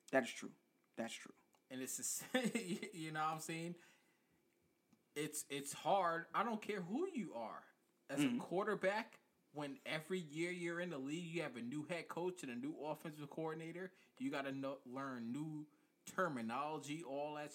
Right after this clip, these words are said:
Speaker 2: shit, new plays. It's not easy.
Speaker 1: It definitely isn't.
Speaker 2: That's why I look at Tua. This is Tua's third year coming up.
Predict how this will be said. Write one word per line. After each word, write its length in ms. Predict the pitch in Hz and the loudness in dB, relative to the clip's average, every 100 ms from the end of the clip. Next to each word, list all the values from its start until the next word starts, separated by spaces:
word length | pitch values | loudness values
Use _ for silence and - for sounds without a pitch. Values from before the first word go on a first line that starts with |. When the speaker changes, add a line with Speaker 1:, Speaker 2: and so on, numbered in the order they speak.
| - | -4
Speaker 2:
shit, 180 | 175 170 | -4 -4
new 160 | 139 151 | -4 -4
plays. 580 | 147 143 139 160 170 - _ _ _ _ _ _ - | -4 -4 -2 -2 -6 -10 _ _ _ _ _ _ -12
It's 220 | 160 - | -8 -6
not 300 | 147 202 170 - | 0 0 0 -4
easy. 500 | 202 220 165 110 - _ _ _ - - _ _ - | -2 -2 -4 -10 -14 _ _ _ -20 -20 _ _ 0
Speaker 1:
It 100 | 135 | 4
definitely 400 | 143 139 113 117 | 4 4 2 2
isn't. 220 | 117 107 - _ _ _ _ _ _ _ _ - _ | 0 -4 -14 _ _ _ _ _ _ _ _ -20 _
Speaker 2:
That's 240 | - 147 - | -6 -6 2
why 160 | 185 | 2
I 40 | 180 | 4
look 200 | 190 185 | 0 -2
at 180 | 175 - | -4 -2
Tua. 360 | 233 226 120 - - _ _ - | 0 0 -2 -6 -18 _ _ -10
This 140 | 147 | -4
is 140 | 170 | -2
Tua's 340 | - 226 202 160 | -2 -2 0 0
third 420 | - 185 185 180 | 0 0 0 -2
year 300 | 180 180 110 | -2 -2 -2
coming 360 | - 147 131 131 | -2 -2 -2 -4
up. 180 | 117 | -4